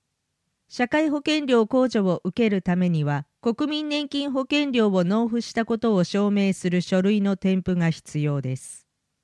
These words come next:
また、家族の国民年金保険料を納付した場合も、納付した方の社会保険料控除に加えることができます。年末調整や確定申告の手続きの際は、この証明書と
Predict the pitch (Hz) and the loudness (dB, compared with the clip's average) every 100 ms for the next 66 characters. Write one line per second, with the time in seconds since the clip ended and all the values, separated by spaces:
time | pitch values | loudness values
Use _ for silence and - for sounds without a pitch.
0 | _ _ 220 220 226 226 _ _ _ - | _ _ -4 -2 0 -2 _ _ _ -2
1 | 302 302 285 233 202 196 247 269 269 269 | 0 0 0 0 0 0 0 -2 0 0
2 | 269 262 269 269 262 277 277 240 208 185 | -2 -2 -2 -2 0 0 2 2 2 2
3 | 165 185 208 196 185 - 185 175 175 170 | 2 2 0 -2 -4 -4 -4 0 0 0
4 | 160 160 156 _ _ 220 277 302 302 302 | 0 -2 -4 _ _ -2 -2 -2 -4 -6
5 | - 269 269 254 262 196 180 - 214 208 | -2 -2 0 0 2 2 0 -2 -2 2
6 | 269 277 269 285 269 220 196 180 233 220 | 2 2 0 0 2 2 0 2 2 2
7 | 190 175 151 196 208 214 202 196 208 190 | 0 -2 -2 0 2 2 0 -4 -4 -2
8 | 151 147 - 135 135 - - _ _ _ | -2 -2 -4 -8 -8 -10 -20 _ _ _
9 | _ _ _ _ _ - 226 285 302 - | _ _ _ _ _ -2 0 2 0 -4
10 | - 311 294 - 233 196 170 160 - 208 | -4 -2 0 2 2 4 2 0 -2 -4
11 | - 285 285 - 285 254 208 190 170 185 | -2 0 0 -2 -4 -2 0 0 0 0
12 | 175 208 208 175 160 - 170 156 139 143 | -2 -6 -4 -2 -2 -2 -2 -2 -4 -6
13 | - _ _ _ 254 262 294 - 277 285 | -10 _ _ _ -2 -2 -2 -2 0 2
14 | 285 277 262 254 - 165 - | 0 -2 -2 -2 0 0 -2